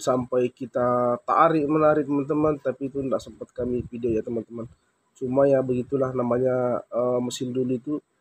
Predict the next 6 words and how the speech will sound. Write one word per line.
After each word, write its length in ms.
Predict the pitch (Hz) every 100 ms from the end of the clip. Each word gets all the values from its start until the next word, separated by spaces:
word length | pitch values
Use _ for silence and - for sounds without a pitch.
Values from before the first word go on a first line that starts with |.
| _ _ _ _ _ -
eh, 120 | 117 117
kabinnya 560 | 123 131 123 131 147
tidak 240 | 147 127 123 127
bisa 400 | 139 127 127 131
diangkat, 560 | 131 120 117 208 - - _ _ _ _ _ _ _ _ _ _ _ _
eh, 1400 | 113 123 123 127 123 127 127 123 127 127 127 127 127 127